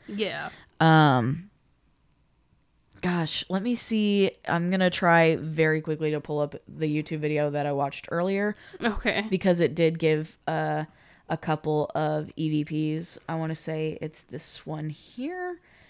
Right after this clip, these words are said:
Speaker 2: So
Speaker 1: Well, here, I actually, on the D N R website, Holzer's team successfully recorded twenty-four different voices in the building,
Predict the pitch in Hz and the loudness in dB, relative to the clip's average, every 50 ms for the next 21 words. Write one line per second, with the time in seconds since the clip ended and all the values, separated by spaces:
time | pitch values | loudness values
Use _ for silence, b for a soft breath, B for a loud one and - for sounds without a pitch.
0 | b b b - - - 156 156 151 151 262 247 196 214 - 269 233 - 202 208 | b b b -12 -8 -6 -4 -2 0 2 2 2 2 2 0 -2 0 2 4 6
1 | 214 214 202 - 208 202 196 - - 214 202 196 190 180 180 180 180 180 - 180 | 6 6 4 4 2 2 2 0 -2 0 0 0 2 2 0 0 -2 -2 -2 -2
2 | 180 175 180 175 175 175 175 185 - - 190 180 170 160 - - - 214 208 208 | 0 0 0 -2 -2 -2 -4 -6 -4 -4 -2 -2 -2 -2 -4 -2 -2 -2 0 0
3 | 220 214 208 202 - - 208 196 196 196 - 202 - - 220 202 - 214 214 208 | 0 0 0 -2 -2 -2 -2 -2 0 -2 -4 -2 0 0 0 0 0 -2 -2 0
4 | 208 208 208 - - 202 185 185 190 - - 247 247 247 - 240 233 208 214 208 | 0 0 -2 -2 -4 -4 -4 -4 -4 -2 0 0 0 0 0 0 0 2 0 0
5 | 214 202 196 - 202 196 202 - - 196 202 196 190 180 180 202 202 202 202 202 | 0 -4 -4 -2 -2 -2 -2 -2 -2 -2 -2 -2 -2 -2 -2 0 0 0 2 2
6 | 202 196 202 202 | 4 2 2 2